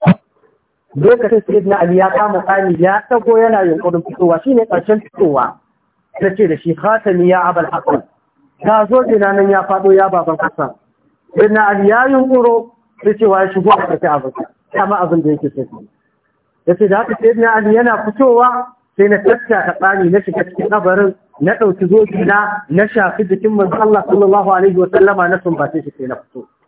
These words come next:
Ya ce bayan ni wanda ya ƙara taɓa manzon Allah, sai dai mu taɓa shi a aljanna. Ina fata an fahimta.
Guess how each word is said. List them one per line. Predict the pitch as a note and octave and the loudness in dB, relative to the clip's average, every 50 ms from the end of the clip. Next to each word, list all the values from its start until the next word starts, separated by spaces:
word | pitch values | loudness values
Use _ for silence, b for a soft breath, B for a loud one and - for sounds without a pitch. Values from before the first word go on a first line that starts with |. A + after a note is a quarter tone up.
| _ _ _ _ _ _ _ | _ _ _ _ _ _ _
Ya | D#3+ F3+ | -2 0
ce | G#3 F#3+ - - | 0 0 0 0
bayan | G#3 G#3+ A3 A3+ A#3 A3+ G#3+ | 0 2 2 2 2 2 0
ni | A3 A3 A3 | 2 0 2
wanda | - - - - F#3 | 2 2 2 2 0
ya | F#3 F#3 | -2 0
ƙara | F#3 F#3+ F#3+ F3+ E3+ - | 0 0 0 0 0 -4
taɓa | - F3+ F3+ E3 | -2 -4 -4 -2
manzon | C#3+ C#3 C3 - - - | -2 -4 -4 -4 -4 -6
Allah, | C#3+ C#3+ C#3 C3+ C3 - | -6 -4 -4 -4 -4 -2
sai | - G#3 | 0 0
dai | A3 G#3+ | 0 0
mu | F#3+ | 0
taɓa | - - E3+ D#3 C#3+ - | -2 -4 -4 -4 -6 -6
shi | - | -6
a | D3 | -6
aljanna. | A#2+ A2+ A2+ - B2 A#2 A2 G#2+ - - _ _ _ _ _ _ _ _ _ _ _ _ _ _ - | -6 -6 -8 -10 -12 -10 -10 -12 -14 -16 _ _ _ _ _ _ _ _ _ _ _ _ _ _ -2
Ina | G3+ G3+ F3 | 0 0 0
fata | - D#3 D3+ D3 E3 D3 | -2 -4 -4 -2 -2 -4
an | D3+ C#3+ | -4 -4
fahimta. | - C3 C3 C3 B2 - A#2+ - | -6 -8 -8 -8 -10 -10 -10 -10